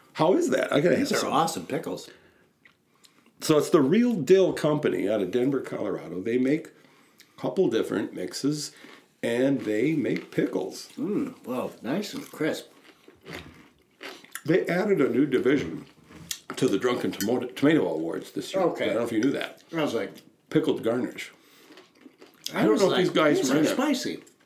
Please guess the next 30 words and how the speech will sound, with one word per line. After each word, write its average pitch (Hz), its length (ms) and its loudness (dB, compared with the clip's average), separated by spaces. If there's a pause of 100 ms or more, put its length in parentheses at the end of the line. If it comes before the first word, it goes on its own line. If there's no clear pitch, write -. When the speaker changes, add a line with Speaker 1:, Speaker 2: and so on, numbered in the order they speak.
(340)
Speaker 2:
I 143 80 0
noticed 135 540 -2
these 139 120 -2
Speaker 1:
Yeah. 117 80 2
Speaker 2:
are - 120 -6
habanero 123 680 -2
horseradish 95 800 -6
dill 82 200 -10
pickles. 76 440 -14 (240)
Speaker 1:
Yeah. 62 340 -6 (400)
<laughs> - 400 -4 (720)
Well, 123 180 4
those 127 220 2
are 127 120 2
good, - 220 0
though. - 260 -2 (460)
I 117 60 -2
like 95 180 -2
those. - 240 -8 (760)
I 156 140 2
gotta 160 140 4
go 147 100 6
back 147 200 4
to 147 80 -6
my 143 100 4
beer 143 220 4
chaser. 139 500 2
Speaker 2:
Wow. - 360 0 (300)
Speaker 1:
<laughs> - 0 - (500)
Speaker 2:
Yeah. 143 360 0